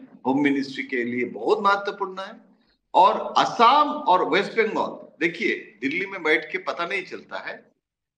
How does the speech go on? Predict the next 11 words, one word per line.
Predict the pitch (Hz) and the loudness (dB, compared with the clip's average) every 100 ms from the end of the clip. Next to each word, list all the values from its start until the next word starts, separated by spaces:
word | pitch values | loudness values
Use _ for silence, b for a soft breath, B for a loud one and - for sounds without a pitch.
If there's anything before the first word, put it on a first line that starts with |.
| - | -6
ये | 170 247 | 2 2
सीएससी | - 247 190 247 269 - 269 | 2 -4 -2 0 0 2 0
का | 262 | 2
इशू | 233 208 - 262 - - | 0 0 -4 -6 -6 -4
असम | 247 - 262 294 294 | -4 4 4 4 0
में | 302 | 0
जो | 214 180 | 2 2
है, | - - - _ _ | 0 -8 -14 _ _
उसका | 170 160 196 | -4 -2 2
असर | 139 - 160 - | 2 4 0 0
है, | 90 76 | -4 -12